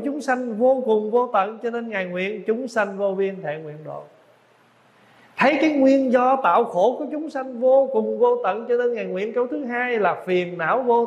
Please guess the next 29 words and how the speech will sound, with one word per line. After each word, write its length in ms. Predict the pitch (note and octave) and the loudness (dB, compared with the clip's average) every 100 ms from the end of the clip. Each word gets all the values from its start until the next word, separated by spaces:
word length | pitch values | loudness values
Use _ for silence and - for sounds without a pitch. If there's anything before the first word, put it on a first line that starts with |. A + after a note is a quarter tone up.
| A#3 | 2
tận 320 | D#3 F3+ A#3 - - _ | 0 0 -6 -12 -20 _
thệ 380 | C#3+ D3+ F3 A3 | -2 2 2 0
nguyện 260 | F3+ E3+ G3 | -4 -6 -6
độ". 220 | E3 D#3 F#3 - - _ _ _ _ _ _ _ _ _ _ _ _ _ _ _ _ _ _ _ - | -6 -6 -8 -18 -20 _ _ _ _ _ _ _ _ _ _ _ _ _ _ _ _ _ _ _ 0
Thấy 300 | A#3+ D#4+ D#4 | 2 4 4
được 120 | F#3+ F#3+ | 2 4
con 220 | A#3 A#3+ | 2 6
đường 340 | G3 F#3 E3+ | 6 6 2
vắng 280 | F3+ C4 E4 | 0 0 -2
mặt 120 | G3+ - | -4 -2
của 100 | A#3 - | -6 0
khổ 260 | F3 A3 C#4+ | 4 4 4
là 60 | F#3 | 2
một 160 | F#3 B3+ | 0 -2
cái 100 | B3+ | -4
gì 240 | G#3 F3+ - | -2 -4 0
kỳ 400 | G#3 G#3+ G#3 F#3+ | 4 4 4 0
cục, 140 | F#3+ F#3 - | 0 -2 2
kỳ 300 | G3 G#3+ G#3 - | 4 4 2 2
cực 140 | F#3+ - | 0 0
của 80 | A#3+ | 0
hạnh 220 | A#3 G3 G#3+ | 0 0 0
phúc, 200 | D4+ D4+ | -2 0
cho 80 | A3+ | -4
nên 200 | A3+ G#3+ | -4 -6
Ngài 160 | G3 | -6
phát 240 | E3+ A#3+ B3+ | -2 -2 -2
nguyện 240 | F#3 F#3 | -4 -4
sao? 260 | F#3 A3 | -4 -4